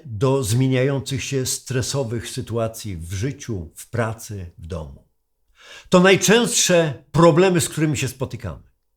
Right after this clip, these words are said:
Czy jest na to sposób? Jest. Ale nie wykuty w laboratoriach,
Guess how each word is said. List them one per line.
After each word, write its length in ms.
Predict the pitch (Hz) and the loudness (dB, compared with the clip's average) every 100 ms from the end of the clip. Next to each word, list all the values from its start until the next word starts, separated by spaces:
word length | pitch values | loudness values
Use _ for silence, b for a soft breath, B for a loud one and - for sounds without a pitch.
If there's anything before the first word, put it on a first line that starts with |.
| _ _ _ _ _ _ _ _ _ _ _ _ _ | _ _ _ _ _ _ _ _ _ _ _ _ _
Czy 560 | - 143 135 135 110 - | 0 2 4 2 -2 -6
jest 240 | 113 139 - | 0 0 0
na 80 | 101 | -6
to 140 | 110 | -8
sposób? 600 | - 98 85 - 185 _ _ _ | -10 -10 -12 -12 -16 _ _ _
Jest. 580 | 117 185 - - - _ _ _ _ B B B _ - | -2 -2 -2 -8 -20 _ _ _ _ B B B _ 0
Ale 280 | 123 143 | 4 6
nie 340 | 156 170 247 302 | 8 6 6 4
wykuty 720 | 247 269 - 220 214 - 185 | 4 2 0 0 0 4 6
w 40 | |
laboratoriach, 1300 | 143 165 143 151 139 - 139 101 90 - - - _ | 8 8 8 6 6 4 4 4 0 -6 -14 -20 _